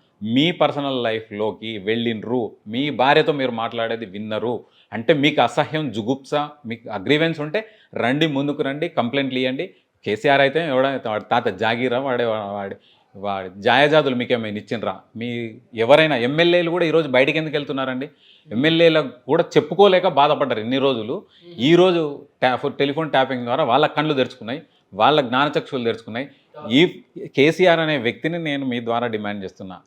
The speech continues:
నీకు నిజంగా గట్స్ ఉంటే, నిజంగా నువ్వు మనిషివే అయితే నీవు ప్రమాణం చేయి, నీ బిడ్డ మీద, నీ కొడుకు మీద ప్రమాణం చేయి, నేను నా ఎమ్మెల్యేల ఫోన్లో నేను ట్యాప్ చేయలేదు అని. వెళ్ళిపోతున్నారని విమర్శిస్తున్నారు కదా పార్టీ నాయకులు. ఏ నాయకులు అయితే విమర్శిస్తున్నారో ఫస్ట్ మీరు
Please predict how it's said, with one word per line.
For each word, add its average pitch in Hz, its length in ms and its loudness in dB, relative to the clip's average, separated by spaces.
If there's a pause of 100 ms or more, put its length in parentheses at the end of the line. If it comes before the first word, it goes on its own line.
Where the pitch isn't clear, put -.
నీకు 127 200 -6
నిజంగా 160 540 2
గట్స్ 123 360 -2
ఉంటే, 110 240 -6
నిజంగా 156 380 -6
నువ్వు 165 180 -6
మనిషివే 117 400 -4
అయితే 139 440 -6 (380)
నీవు 165 180 2
ప్రమాణం 160 460 2
చేయి, 123 100 0
నీ 120 120 -2
బిడ్డ 117 260 0
మీద, 160 200 0
నీ 151 120 -4
కొడుకు 131 280 0
మీద 147 140 -4
ప్రమాణం 131 540 0
చేయి, 127 120 0
నేను 127 280 -2
నా 120 200 0
ఎమ్మెల్యేల 131 460 -2
ఫోన్లో 127 320 -4
నేను 120 180 -4
ట్యాప్ 123 380 0
చేయలేదు 110 440 -2
అని. 95 120 -8 (360)
వెళ్ళిపోతున్నారని 156 1000 0
విమర్శిస్తున్నారు 127 720 -2
కదా 113 140 -2
పార్టీ 143 340 -2
నాయకులు. 123 340 -2 (360)
ఏ 139 160 6
నాయకులు 175 340 4
అయితే 170 180 2
విమర్శిస్తున్నారో 160 640 -2 (100)
ఫస్ట్ 147 240 -2
మీరు 202 240 2